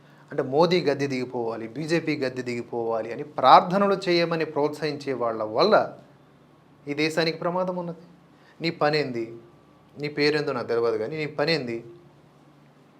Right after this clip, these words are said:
నీ పని ఏంటంటే, వచ్చిన వాళ్ళకి ఏదో ఆయిల్ పూసి నీ వ్యాపారం నువ్వు చేసుకోవటం, లేదా నువ్వు మంచి కొంచెం పీకుడు పాస్టరు కాకుండా, కొంచెం మంచి పాస్టర్ అయితే ఏదో ఆ బైబిల్లో ఉన్నటువంటి బోధనలు చేసుకొని బతకటం. అలా కాకుండా నీకు పాలిటిక్స్ ఎందుకురా?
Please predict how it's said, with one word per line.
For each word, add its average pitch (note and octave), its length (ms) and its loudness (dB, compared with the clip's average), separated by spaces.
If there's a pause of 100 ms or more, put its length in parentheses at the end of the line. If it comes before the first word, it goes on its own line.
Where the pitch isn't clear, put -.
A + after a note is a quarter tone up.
(420)
నీ D#3+ 100 -4
పని D3+ 240 2
ఏంటంటే, C#3+ 360 2
వచ్చిన D#3 320 0
వాళ్ళకి C#3 360 2
ఏదో C3 160 0
ఆయిల్ C3 380 0
పూసి A#2+ 240 -8
నీ C3+ 140 -8
వ్యాపారం C3 460 -2
నువ్వు G#2+ 180 -10
చేసుకోవటం, G#2 480 -12 (960)
లేదా F3 200 6
నువ్వు F#3 180 2
మంచి E3 220 0
కొంచెం E3 400 -4
పీకుడు F#3+ 260 2
పాస్టరు D3 460 0
కాకుండా, C3+ 440 0
కొంచెం C3+ 380 -6 (360)
మంచి E3 220 0
పాస్టర్ D3+ 440 4
అయితే C3+ 360 -2
ఏదో D#3+ 160 2
ఆ D3+ 120 6
బైబిల్లో D3 440 2
ఉన్నటువంటి C3+ 340 -4
బోధనలు C3 420 0
చేసుకొని B2 420 -10
బతకటం. - 380 -6 (1000)
అలా D#3 180 10
కాకుండా E3+ 420 6
నీకు F3 220 -6
పాలిటిక్స్ D#3 480 0
ఎందుకురా? C3 380 -4